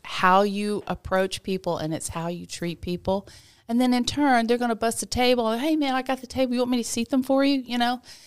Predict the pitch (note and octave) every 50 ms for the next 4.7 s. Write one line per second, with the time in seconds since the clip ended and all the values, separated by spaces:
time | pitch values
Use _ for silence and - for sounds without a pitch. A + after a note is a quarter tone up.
0 | - - _ _ - A3+ A3+ - A#3+ A#3 - A3 G3+ - - - A3+ A3+ A3+ A3
1 | G#3+ G3+ F3+ E3 D#3 - - - - - - - - - - F3+ F#3 F#3 - -
2 | F#3+ F#3 - G#3 G#3 - - - - - - _ _ - - _ _ _ _ -
3 | G3+ - - - - - _ _ _ _ _ _ _ _ - A3 G3+ - - -
4 | G3+ G3 A3 G#3+ G#3+ G#3 G#3 G#3 G3+ G3 - - F#3+ F#3+